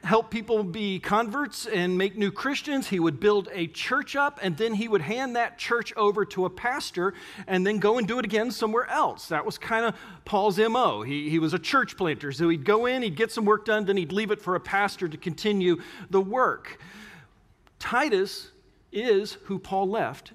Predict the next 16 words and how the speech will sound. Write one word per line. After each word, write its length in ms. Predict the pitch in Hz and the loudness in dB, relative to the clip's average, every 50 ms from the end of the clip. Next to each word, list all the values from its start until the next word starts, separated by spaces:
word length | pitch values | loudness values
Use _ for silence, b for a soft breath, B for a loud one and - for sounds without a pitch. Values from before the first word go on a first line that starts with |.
| - | -10
in 140 | - 190 196 | -6 -6 -6
Crete. 460 | 196 - - 226 180 135 - - - - _ _ _ _ _ _ _ _ _ _ _ _ _ _ _ | -6 -6 -6 -6 -6 -6 -8 -12 -20 -20 _ _ _ _ _ _ _ _ _ _ _ _ _ _ _
He 160 | - 175 170 | -6 -4 0
went 280 | 156 185 214 214 214 | 2 2 0 0 2
there, 260 | - 208 214 214 214 208 | 2 2 2 2 0 -6
he 180 | - - 170 | -6 -6 -6
shared 380 | 147 - - - 190 196 196 175 | -6 -4 0 2 2 2 2 -2
the 40 | 180 | -2
gospel, 600 | - 196 185 185 175 - - - 185 180 180 180 B B B B | -2 0 0 0 0 -2 -2 -2 0 0 0 -4 B B B B
started 480 | - - - - 180 175 190 196 190 180 | -12 -12 -4 0 2 2 4 2 0 -2
a 40 | |
church, 480 | 175 - - - 160 151 151 151 - - B B B B B B B B B | -4 -8 -6 -4 -4 -4 -4 -6 -10 -18 B B B B B B B B B
and 120 | 160 143 139 | -6 -2 0
he 120 | 175 190 | 0 0
assigned 720 | 185 165 - - - - 233 240 247 226 196 185 175 180 | 0 -2 -4 -8 -4 -4 -2 -2 0 -2 -2 -2 -4 -6
Titus 640 | - - - 208 214 220 185 147 147 139 - - - | -10 -8 -2 0 2 2 2 2 0 -4 -6 -14 -18